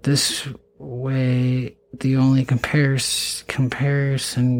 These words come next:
game you're playing is with yourself. And this is your moment. It's your turn. And I've made,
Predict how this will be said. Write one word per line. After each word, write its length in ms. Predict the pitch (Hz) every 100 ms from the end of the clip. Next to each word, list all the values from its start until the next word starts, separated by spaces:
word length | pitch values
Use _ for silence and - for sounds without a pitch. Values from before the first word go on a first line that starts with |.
| 123
game 500 | 127 131 135 131 127
you're 460 | 120 123 120 120
playing 760 | 120 - 147 151 127 127 123 120 - _ -
is 280 | 131 131 127
with 440 | 131 - - -
yourself. 580 | 139 - 165 113 - - _ - - - - - - _ _ _ -
And 520 | 135 131 127 113 - _ _ - _ _ _ _ _ -
this 240 | 143 -
is 140 | 139 135
your 100 | 135
moment. 680 | 127 139 151 156 - - - -
It's 320 | 139 131 -
your 240 | 127 131 123
turn. 640 | - 139 139 139 143 143
And 480 | 131 131 127 127 -
I've 340 | 117 123 127
made, 420 | 135 135 131 123